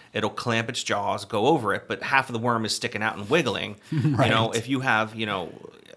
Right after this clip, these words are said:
Speaker 1: any kind of bacteria on that,
Speaker 2: Mm-hmm.
Speaker 1: the plant does not want that. It'll actually
Speaker 2: Right.
Speaker 1: open up, you know,
Speaker 2: Yeah.
Speaker 1: grubs, things like that.
Speaker 2: And spit you back out.
Speaker 1: It'll spit you back out. Also,
Speaker 2: Mm-hmm.
Speaker 1: uh, one of the bizarre things about it is, you know, say if a rock falls from a, you know,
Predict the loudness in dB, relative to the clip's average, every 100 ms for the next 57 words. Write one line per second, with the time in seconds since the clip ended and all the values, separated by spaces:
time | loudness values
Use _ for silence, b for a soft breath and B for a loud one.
0 | -20 -8 -4 -2 -2 -2 -2 0 0 0
1 | -4 -2 0 0 -2 -2 -4 -6 -8 -8
2 | -8 -4 -4 -2 0 0 0 0 0 -2
3 | -2 -4 -2 -4 -6 -4 0 0 0 -2
4 | -2 -2 -2 -2 -4 -10 -8 -6 -6 0
5 | 4 6 4 0 -6 -6 -4 -4 -2 0
6 | 0 -2 -8 -8 -6 -6 -4 -4 -4 -4
7 | -8 -10 -18 _ _ -10 -2 -2 -2 -4
8 | -2 0 2 0 -2 -2 2 4 4 2
9 | 2 0 -4 B B -10 -4 0 2 0
10 | 0 2 4 4 2 -4 -6 -8 -8 -8
11 | -8 -4 -4 -4 -6 -4 -4 -2 0 0
12 | -2 4 4 4 0 0 0 0 -6 -4
13 | -2 0 0 -2 -4 -8 -6 -6 -8